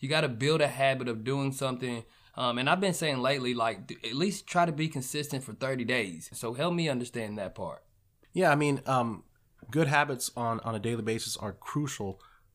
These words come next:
Speaker 2: uh, to success. I would say find out the most important actions you need to take on a daily basis to move you toward those goals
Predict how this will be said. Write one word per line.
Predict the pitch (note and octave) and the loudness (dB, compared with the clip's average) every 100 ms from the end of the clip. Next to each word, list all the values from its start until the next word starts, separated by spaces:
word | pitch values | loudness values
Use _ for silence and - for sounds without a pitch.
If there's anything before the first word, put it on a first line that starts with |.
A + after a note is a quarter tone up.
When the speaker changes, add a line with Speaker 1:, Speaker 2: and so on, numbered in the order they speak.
| _ | _
Speaker 2:
uh, | - G2 | -4 -4
to | - | -2
success. | A2 F2 - A2+ G#2+ - | -4 -4 -2 0 0 0
I | B2+ | 0
would | C3+ B2 | 0 0
say | - A2+ G#2+ - _ - | 0 0 -2 -8 _ -8
find | - D#3 F#3+ F#3 | 2 4 4 6
out | C#3 C3 - | 6 6 2
the | A2+ | -4
most | A2+ A2 - - _ _ _ - - | -2 -2 -2 -6 _ _ _ -20 -6
important | B2 A#2+ - B2 B2 B2 - - | -4 -2 0 0 0 -4 -8 0
actions | A#2 A2+ A#2 G#2+ | 0 0 -6 -6
you | |
need | A2 | -6
to | G#2 | -4
take | - G#2+ G2 G2+ | -4 -4 -4 -4
on | G#2 | -6
a | |
daily | F#2+ G#2 | -2 -2
basis | G2 G2+ F#2+ F#2+ | -2 -4 -4 -6
to | G#2 | -6
move | G#2+ G2+ | -6 -4
you | G#2 | -6
toward | F#2+ G#2 G2 | -6 -6 -4
those | F#2+ F#2 | -4 -4
goals | G#2 G#2+ A#2+ | -2 -2 -2